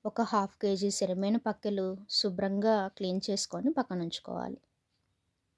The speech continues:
ఒక యాభై గ్రాములు చింత చిగురుని తీసుకోవాలి. అందులోకి సరిపడా చింతపండు రసము, కారము, ఉప్పు, ధనియాల పొడి,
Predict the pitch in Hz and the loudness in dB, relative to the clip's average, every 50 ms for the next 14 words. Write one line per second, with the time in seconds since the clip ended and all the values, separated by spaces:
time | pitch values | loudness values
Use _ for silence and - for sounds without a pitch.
0 | _ _ _ _ _ _ _ _ _ _ _ _ _ _ _ _ _ _ _ _ | _ _ _ _ _ _ _ _ _ _ _ _ _ _ _ _ _ _ _ _
1 | _ _ _ - - 214 - - - 202 196 190 196 190 180 185 180 180 196 220 | _ _ _ -6 -4 0 0 2 2 4 2 4 2 2 2 2 0 2 4 4
2 | 254 240 - - 196 185 226 214 - 247 202 214 208 208 208 220 - 190 185 - | 4 4 2 0 0 -2 0 0 2 2 2 2 2 2 0 0 0 -2 -2 -2
3 | - - - 170 175 175 175 175 175 185 220 262 269 _ _ _ _ _ _ _ | -4 -4 -4 -4 -4 -2 -2 -2 -4 -4 -6 -6 -10 _ _ _ _ _ _ _
4 | _ _ _ _ _ _ _ _ _ _ _ - 214 208 202 196 196 196 190 202 | _ _ _ _ _ _ _ _ _ _ _ -6 -2 -2 0 2 2 0 0 0
5 | - 214 190 185 - 185 185 185 185 185 - - - 180 202 185 - 202 202 196 | -2 -2 -2 -2 -2 0 0 2 0 0 -2 -4 -4 -4 -4 0 2 2 2 4
6 | 196 185 190 - - 196 208 233 277 311 - _ _ _ _ _ _ - - - | 2 0 -2 -2 -4 -2 2 2 2 2 0 _ _ _ _ _ _ -12 -4 0
7 | 190 185 185 190 190 202 220 240 233 214 - _ - 233 233 214 - 180 196 185 | 0 2 2 2 0 2 2 2 2 0 -2 _ -2 -2 -2 0 -2 -2 -2 -2
8 | 185 190 196 202 196 - 202 190 | 0 0 0 -2 -2 -2 0 2